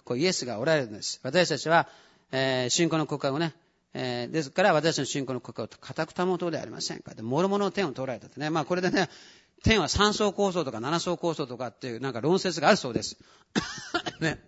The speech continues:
わかりません、それは。<coughs> まあ、そんなこと言ってるわけじゃないですね。で、この中では何かっていうと、全てのものの上に、えー、立つ方が私たちの信じている方だってことです、皆さん。ね。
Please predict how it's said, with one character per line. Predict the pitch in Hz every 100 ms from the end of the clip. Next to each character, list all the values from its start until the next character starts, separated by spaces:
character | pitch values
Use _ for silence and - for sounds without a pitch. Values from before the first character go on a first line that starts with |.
| - - - _ _ _ _ _ _ - - - - _ -
わ | 117 135
か | 175
り | 196
ま | 185
せ | 175
ん、 | 113
そ | -
れ | 107
は。 | 101 _ _ - - - -
<coughs> | - - - -
ま | 151
あ、 |
そ | 185
ん |
な | 190
こ | 196
と |
言 | 185
っ |
て | 160
る | 170
わ |
け | 156
じ |
ゃ | 123
な | 120
い |
で | -
す | - 135
ね。 | 180 _ _ _ _ _ _ _ _ -
で、 | 143
こ | 175
の | 202
中 | 202
で | 202
は | 185
何 | 214 208
か |
っ | 165
て | 160
い |
う | 147
と、 | 156
全 | - 226 269
て | 262
の | 233
も | 214
の | 202
の | 180
上 | 202
に、 | 214 220 - - _ _ -
え | 143
ー、 | 190
立 | 226
つ | -
方 | 175 151
が | 170 170
私 | 135 170 170
た | 147
ち | 135
の | 127
信 | - 160
じ |
て | 131
い |
る | 107
方 | 107 110
だ | 160
っ | 202
て |
こ | 104
と | 82
で |
す、 | -
皆 | -
さ | - -
ん。 | _ _ _ _ _ _ _ _ _ _ - _ _ _ _ _ _ 143
ね。 | 170